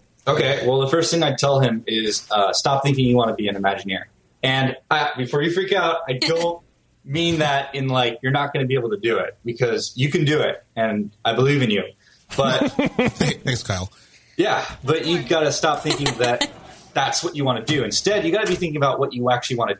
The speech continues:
Speaker 1: do for Imagineering. So it's important to discover what you enjoy doing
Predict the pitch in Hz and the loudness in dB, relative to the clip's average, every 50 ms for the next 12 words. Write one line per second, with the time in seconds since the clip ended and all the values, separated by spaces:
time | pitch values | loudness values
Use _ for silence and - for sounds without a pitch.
0 | _ _ 110 110 110 104 104 - 104 98 98 98 92 90 - - 101 95 87 87 | _ _ -6 -6 -6 -6 -4 -4 -2 0 2 0 0 0 0 -4 -6 -4 -4 -6
1 | 85 - - _ _ _ _ _ _ _ _ _ _ _ _ - - - 117 113 | -6 -8 -12 _ _ _ _ _ _ _ _ _ _ _ _ -4 0 2 2 4
2 | 110 110 107 98 - - - - 120 120 143 131 - - 170 175 185 175 - 151 | 4 2 2 0 -4 -8 -4 -4 0 2 2 2 2 2 2 2 0 0 -2 -4
3 | 135 139 139 135 - 156 143 135 127 117 123 120 113 110 123 139 143 143 139 135 | 0 0 0 0 2 2 2 2 2 2 0 -2 -2 -2 0 2 2 4 4 2
4 | 123 120 120 123 131 143 139 135 151 165 170 175 180 190 202 - | 2 2 2 2 2 2 0 0 0 0 0 0 0 0 -2 -6